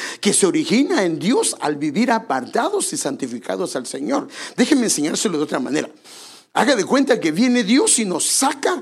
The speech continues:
de en medio de suciedad. Aquí hay un grupo de platos plásticos. Entonces nos rescata, eh, Él paga el precio con su muerte, sacándonos de ahí. Él paga el precio de lo que no es, de, de lo que no va, tiene valor.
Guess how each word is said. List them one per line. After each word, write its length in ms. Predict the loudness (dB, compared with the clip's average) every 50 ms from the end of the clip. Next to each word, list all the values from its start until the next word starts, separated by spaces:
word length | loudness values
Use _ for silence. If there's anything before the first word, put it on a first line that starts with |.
| -6 -12 -14 -14 -10
de 180 | -2 0 2 2
en 280 | 2 2 2 2 4 6
medio 520 | 4 4 2 0 -4 -2 0 0 0 0
de 640 | -2 0 2 2 2 4 2 0 -2 -6 -12 -8 _
suciedad. 800 | 0 2 4 4 4 4 4 2 0 0 2 2 0 -2 -2 -6 -14 _ _ _ _ _ _ _ _
Aquí 380 | -2 0 0 0 0 0 0 0
hay 140 | 2 2
un 260 | 4 4 2 2 0 -2 -8 -14 -12 -2
grupo 260 | 2 2 2 2 2 0
de 100 | 0 0
platos 380 | 0 0 0 0 0 -2 -4 -4
plásticos. 600 | -2 -2 -2 -2 -4 -6 -8 -10 -10 -12 -12 -12 -14 -18 -18 -18
Entonces 460 | -2 0 0 2 2 2 0 0 -2 -2
nos 240 | 0 2 2 2 4
rescata, 800 | 2 2 2 0 -2 2 2 4 4 4 2 4 4 4 4 2 -2 -8 -12 -14 -16 -4 0
eh, 400 | 2 4 4 4 4 2 0 2 2
Él 180 | 2 2 2
paga 260 | 2 0 0 2 2 2
el 120 | 2 2
precio 480 | 2 2 2 4 2 2 2 0 0 0
con 160 | 0 0 0
su 160 | 0 -2 -2
muerte, 560 | 0 2 4 4 4 4 2 0 0 2 2
sacándonos 800 | 2 2 0 0 0 0 2 2 2 2 2 2 0 0 -2 -4 -8 -12 -14 -14 -14 -12 -8
de 140 | -2 0 2
ahí. 240 | 4 6 6 6 6
Él 140 | 4 2
paga 180 | 2 2 2 2
el 100 | 2 0
precio 360 | 0 0 0 2 2 2 2
de 80 | 2 2
lo 160 | 0 -2 0
que 120 | 0 0
no 200 | 0 2 2 2
es, 180 | 2 0 0 0
de, 160 | 0 -2 -2
de 420 | -2 -6 -8 -10 -8 -6 -6 -4 -2
lo 200 | -4 -6 -4 -4
que 100 | -2 -2
no 240 | 0 2 2 2
va, 160 | 0 -2 -2 0
tiene 240 | 2 2 4 4
valor. 460 | 2 2 0 2 2 2 0 0 -4